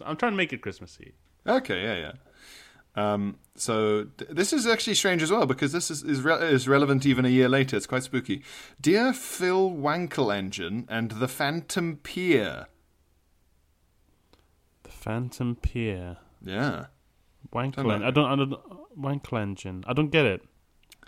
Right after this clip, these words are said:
Speaker 2: Wankle Engine. Oh, I'll have
Speaker 1: And
Speaker 2: to
Speaker 1: the
Speaker 2: figure that out.
Speaker 1: Phantom Pier.
Speaker 2: Um, uh, David says, "I've recently become an avid listener, and I'm working my way through your back catalogue.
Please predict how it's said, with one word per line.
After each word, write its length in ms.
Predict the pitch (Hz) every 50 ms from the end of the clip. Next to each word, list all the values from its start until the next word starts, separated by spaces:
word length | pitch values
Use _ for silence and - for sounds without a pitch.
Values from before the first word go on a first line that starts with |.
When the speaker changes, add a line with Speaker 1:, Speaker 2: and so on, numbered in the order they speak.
| _ _ _ _ _ _ _ _ _ _ -
Speaker 2:
Wankle 580 | 98 104 123 135 139 139 135 - 139 123 110 117
Engine. 560 | 127 135 147 139 98 98 85 80 76 69 - _ _ _ _ _ _ _ _ _ _ _ _ _ _ _ _ _ _ _ _ _ _ _ -
Oh, 60 | 98
I'll 180 | 104 98 98 104
have 100 | 120 117
Speaker 1:
And 40 | 110
Speaker 2:
to 40 | 107
Speaker 1:
the 40 | 104
Speaker 2:
figure 160 | 117 101 98
that 180 | 95 95 95 104
out. 60 | 101
Speaker 1:
Phantom 300 | 92 117 110 113 113 113 - - - _ _ - -
Pier. 340 | 120 117 110 104 98 92 90 - _ _ _ _ _ _ _ _ _ _ _ _ _ _ _ _ _ _ _ _ _ _ _ _ _ _ _ _ _ _ _ _ _ -
Speaker 2:
Um, 380 | 95 95 95 98 98 92 - _ _ _ _ _ _ _ _ _ _ _ _ _ _ - 143 - _ -
uh, 180 | 127 113 110 104
David 340 | - 139 139 143 139 131
says, 200 | - 139 123 - 117
"I've 120 | 131 127
recently 300 | 196 233 - 214 165 135 123
become 240 | 131 131 143 131
an 100 | 120 117
avid 300 | - 156 175 165 165 123
listener, 340 | 113 110 107 - - 95 87 92
and 100 | 101 107
I'm 100 | 113 117
working 300 | 123 131 135 135 143 120
my 120 | 113 110
way 140 | 104 107 107
through 180 | - - 117 107
your 100 | 104 98
back 220 | - 110 76 71
catalogue. 480 | - 170 165 - 110 87 73 69 -